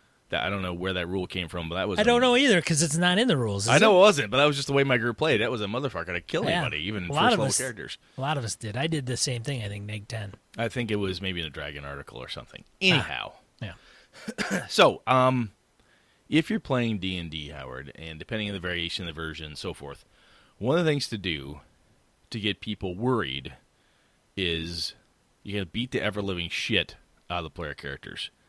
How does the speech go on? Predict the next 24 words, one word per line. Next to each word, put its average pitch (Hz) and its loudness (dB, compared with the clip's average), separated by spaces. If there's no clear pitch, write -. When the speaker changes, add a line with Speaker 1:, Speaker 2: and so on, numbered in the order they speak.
Speaker 1:
Knock 101 0
'em 139 2
down 73 -2
and 92 -2
get 98 -2
one 127 0
of 131 2
'em 127 0
in 120 2
a 110 0
combat 92 0
who's 120 -2
gotta 160 6
make 117 2
some 151 -2
saves. 202 0
They 110 -4
gotta 139 4
start 147 4
doing 147 0
some 139 -2
death 151 4
saves, - -6
right? 107 2